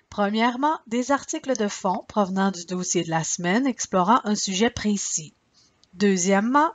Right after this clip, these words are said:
des chroniques écrites par des professionnels qui vous partagent leur passion.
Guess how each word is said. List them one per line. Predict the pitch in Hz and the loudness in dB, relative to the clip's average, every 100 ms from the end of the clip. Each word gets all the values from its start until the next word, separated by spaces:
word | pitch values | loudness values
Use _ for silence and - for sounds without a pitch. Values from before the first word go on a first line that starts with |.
| - | -2
des | 247 269 | 0 2
chroniques | - 269 262 240 - - | 4 4 4 2 -6 -6
écrites | 220 190 196 - | -4 -2 -4 2
par | 190 | 0
des | 175 175 | 2 -4
professionnels | - 185 196 190 196 185 226 330 | 0 0 2 2 2 4 4 2
qui | - | 0
vous | 190 185 | -8 4
partagent | 220 208 - 262 285 220 | 6 6 4 2 2 2
leur | 202 | -2
passion. | - 196 - 170 160 | 2 0 0 -6 -8